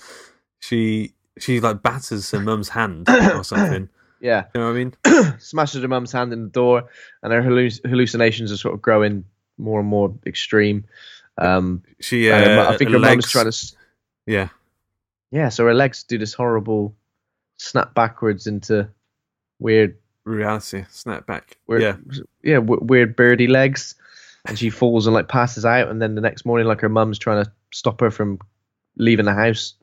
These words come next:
Speaker 2: and she obviously she needs to go and perform.
Speaker 1: Yeah, she's like, she's already phoned up, and she says, "It's okay, you don't have to go in." Most people
Speaker 2: Yeah.
Speaker 1: would be like, "Oh, thanks, mum." <laughs> Like, I
Speaker 2: Yeah,
Speaker 1: don't, I don't
Speaker 2: thanks,
Speaker 1: wanna go
Speaker 2: mum.
Speaker 1: in, actually.
Speaker 2: "No, mum, I want to. This is a big break for me." And her
Speaker 1: Yeah.
Speaker 2: mum's, yeah. So again, it sort of does seem like her mum's trying to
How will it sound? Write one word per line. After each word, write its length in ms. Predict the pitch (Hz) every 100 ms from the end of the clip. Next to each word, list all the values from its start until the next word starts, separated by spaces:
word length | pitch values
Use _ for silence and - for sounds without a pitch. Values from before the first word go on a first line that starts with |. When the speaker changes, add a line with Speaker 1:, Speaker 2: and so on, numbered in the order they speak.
| - -
Speaker 2:
and 120 | 107
she 100 | 104
obviously 260 | 101 98 104
she 120 | -
needs 200 | 113 -
to 80 | -
go 140 | 110
and 80 | 107
perform. 480 | 110 107 117 120 113 - _ -
Speaker 1:
Yeah, 240 | 98 92 85 _ _ _ _ _ _ -
she's 140 | 139
like, 120 | 127
she's 120 | 117
already 200 | 123 120
phoned 300 | 113 117 107
up, 200 | 107 90 95
and 100 | 92
she 60 |
says, 320 | - 95 92
"It's 180 | - 151
okay, 260 | - - 160
you 120 | 143
don't 120 | 147
have 100 | 139
to 100 | 127
go 140 | 123 123
in." 220 | 113 107 _ - _ -
Most 240 | 135 131 -
people 180 | 117
Speaker 2:
Yeah. 80 | 127
Speaker 1:
would 80 | 117
be 60 | 101
like, 180 | 98 - 107
"Oh, 140 | 85
thanks, 340 | - 87 -
mum." 180 | 82 82 92
<laughs> 40 | - - _ _ _ -
Like, 100 | 104
I 40 |
Speaker 2:
Yeah, 40 | 156
Speaker 1:
don't, 40 |
I 40 | 147
don't 80 |
Speaker 2:
thanks, 140 | 110 117
Speaker 1:
wanna 140 | 104
go 120 | 104 98
Speaker 2:
mum. 80 |
Speaker 1:
in, 100 | 101
actually. 360 | 92 - 101 101 - _ -
Speaker 2:
"No, 100 | 220
mum, 140 | 190
I 80 | 220
want 340 | 214 254 285 220
to. 220 | 202 165
This 140 | 151
is 140 | 226 208
a 60 |
big 260 | 214 240 214
break 260 | 262 294 -
for 140 | 190
me." 240 | 160 120
And 100 | 110
her 60 | 120
Speaker 1:
Yeah. 140 | 131
Speaker 2:
mum's, 260 | 123 113 -
yeah. 200 | 147 160
So 180 | 170 143
again, 320 | 147 170 127
it 280 | 123 117 95
sort 160 | - 123
of 60 |
does 160 | 127 127
seem 180 | - 127
like 160 | 113 -
her 80 | 113
mum's 320 | 113 107 104
trying 680 | - - 127 123 107 98
to 360 | 92 107 98 98